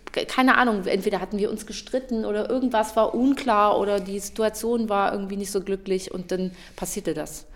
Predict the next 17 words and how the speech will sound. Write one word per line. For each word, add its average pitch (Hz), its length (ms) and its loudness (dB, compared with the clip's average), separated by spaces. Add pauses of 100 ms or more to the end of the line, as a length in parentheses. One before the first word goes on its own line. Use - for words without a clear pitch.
(140)
Und - 80 -2
ich 160 140 -2
lag 180 200 4
schon 185 160 -4
auf - 180 -6
einem 160 140 -4
Boden 240 360 2
in 202 120 0
einem 180 160 -4
Zelt 214 340 2
und 175 80 -4
es - 180 -8
hat - 120 -14
sich 170 120 -8
einfach 160 220 -6
alles 165 220 -8
gedreht. 165 460 -6